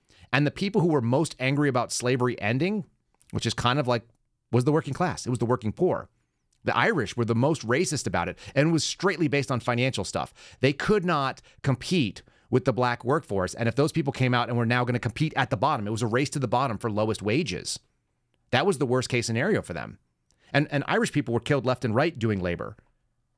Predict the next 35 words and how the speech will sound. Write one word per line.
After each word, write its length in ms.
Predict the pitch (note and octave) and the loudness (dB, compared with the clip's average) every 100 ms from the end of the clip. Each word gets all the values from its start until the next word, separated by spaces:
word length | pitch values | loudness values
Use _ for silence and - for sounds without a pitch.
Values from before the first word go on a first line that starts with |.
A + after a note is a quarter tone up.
| _ _ _ | _ _ _
in 100 | - | 0
the 60 | A2+ | 2
post-Civil 440 | A2 A2 - G#2 | 2 2 2 0
War 180 | F#2+ F#2+ | 2 0
and 160 | F#2+ G#2 | 0 -2
the, 120 | G2 | 0
and 140 | A#2 | 0
the, 180 | G#2 G2 | 0 0
and 120 | G#2+ | -2
the, 100 | F#2+ | -2
just 220 | F#2 A2 - | -2 -4 -4
the 80 | |
pre, 460 | G#2 - B2 A2+ G2+ | -6 -2 0 0 -2
the, 180 | F2 G#2 | -4 -6
the 300 | G#2+ G#2 G2+ | -4 -4 -2
antebellum 400 | G#2 G2 G2+ F#2+ | -2 0 0 -2
time. 280 | F#2+ D2+ C#2+ - _ C3+ | -4 -6 -10 -16 _ -2
Like, 160 | C#3+ - | -2 0
they 140 | D#3 | 2
were 120 | G#3 | 2
working 520 | F3 F#3 F#3+ F3+ D#3 - - | 2 0 0 -2 -4 -12 -4
to 100 | D3+ | 0
the 100 | B2+ | 0
death 540 | G2+ C#3 E3 - - _ _ _ _ _ _ _ _ _ _ | 0 0 0 -6 -16 _ _ _ _ _ _ _ _ _ _
trying 320 | - C3 D3 | 0 2 2
to 140 | C#3 A#2+ | 0 -4
scratch 460 | - - C3 C#3 | -4 0 0 0
out 140 | C#3 B2 | 0 0
a 40 | |
living 340 | A2 B2+ A2+ G2+ | 0 0 0 0
in 80 | |
this 100 | F#2+ | -4
country. 380 | - B2 A2 - - _ _ _ _ _ _ _ _ _ _ _ _ _ _ _ _ _ | -2 -4 -4 -10 -14 _ _ _ _ _ _ _ _ _ _ _ _ _ _ _ _ _
You 100 | - | -2
know? 180 | F2+ A2 | 0 -2